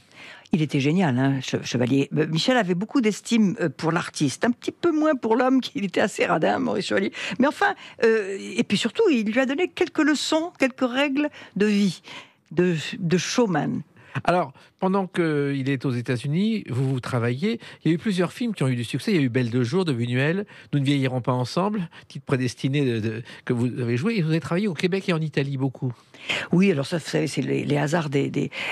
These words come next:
Speaker 1: des, des demandes, hein. On, on, moi, je, je m'étonne toujours quand les acteurs ou les actrices parlent de leur carrière comme s'ils en avaient décidé. Non. C'est, c'est, c'est les, les coïncidences, les hasards. On m'a proposé cette série formidable qui s'appelle Lance et Comte,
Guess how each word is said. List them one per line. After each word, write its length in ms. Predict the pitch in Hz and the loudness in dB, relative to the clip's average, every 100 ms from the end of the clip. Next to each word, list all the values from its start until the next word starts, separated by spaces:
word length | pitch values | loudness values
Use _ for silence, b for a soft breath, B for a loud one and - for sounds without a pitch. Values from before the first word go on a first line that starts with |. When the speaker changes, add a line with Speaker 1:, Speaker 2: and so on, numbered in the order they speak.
| B | B
Speaker 1:
des, 420 | - - 85 - - | -8 0 0 0 -2
des 160 | 156 | 0
demandes, 380 | 151 175 403 262 | 2 2 2 2
hein. 140 | 160 185 | 2 2
On, 380 | 156 - 156 175 | 0 -2 -2 -4
on, 160 | 175 | -2
moi, 160 | 170 226 | 0 0
je, 180 | 202 208 | 0 -4
je 180 | 196 226 | 0 2
m'étonne 400 | 220 208 240 220 | 2 2 0 -2
toujours 240 | 214 254 | -2 -2
quand 120 | 240 180 | 0 0
les 200 | 175 160 | 2 0
acteurs 260 | 160 202 | -2 0
ou 40 | 180 | 2
les 140 | 139 | 2
actrices 420 | 147 - 185 - | -2 0 -2 -2
parlent 340 | 147 151 151 160 | -2 0 2 2
de 80 | 139 | 2
leur 260 | 135 123 | 2 -2
carrière 400 | - 127 143 147 | -6 -2 0 0
comme 160 | - 123 | -2 -2
s'ils 260 | - 143 - | 0 -2 0
en 140 | 143 143 | 2 2
avaient 180 | 143 | 2
décidé. 500 | 156 151 139 147 151 - B B B | 0 0 -2 0 0 -2 B B B
Non. 240 | 202 196 107 - b | 0 2 -2 -8 b
C'est, 220 | - - - | -4 -2 -2
c'est, 180 | - - | -4 -4
c'est 160 | - | -4
les, 500 | 196 208 214 147 139 - | -4 -4 0 0 0 -4
les 60 | 156 - | -6 -2
coïncidences, 720 | 165 160 151 - 156 196 196 | 0 0 -2 -4 0 0 0
les 120 | 147 | 0
hasards. 420 | 139 135 160 214 | 0 0 0 2
On 40 | 170 | 2
m'a 120 | 160 | 0
proposé 320 | - 180 180 | 0 0 0
cette 160 | 170 127 | 0 -4
série 220 | - 170 | -2 -2
formidable 420 | 156 156 160 190 165 | 0 0 2 0 0
qui 120 | 151 | -2
s'appelle 340 | 151 165 160 - B B - | 0 0 -2 -4 B B 2
Lance 480 | 160 254 233 - | 4 4 0 -2
et 60 | 160 | -4
Comte, 640 | - 202 233 165 - - | 0 2 2 0 -4 -10